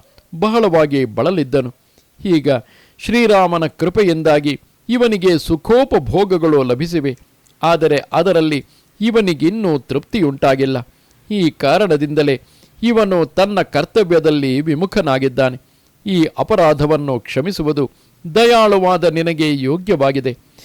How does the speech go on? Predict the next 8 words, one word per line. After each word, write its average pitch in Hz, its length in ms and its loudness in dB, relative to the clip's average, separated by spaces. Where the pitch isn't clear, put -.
ಯಥಾರ್ಥವಾದ 196 880 4
ವಿಷಯವನ್ನು 170 800 0
ತಿಳಿಯದೆ 156 520 0
ಪಾಮರ 240 460 4
ಮನುಷ್ಯನಂತೆ 170 840 0
ಒಡನೆಯೇ 220 600 4
ಕೋಪಕ್ಕೆ 190 560 0
ವಶನಾಗುವುದು 151 840 0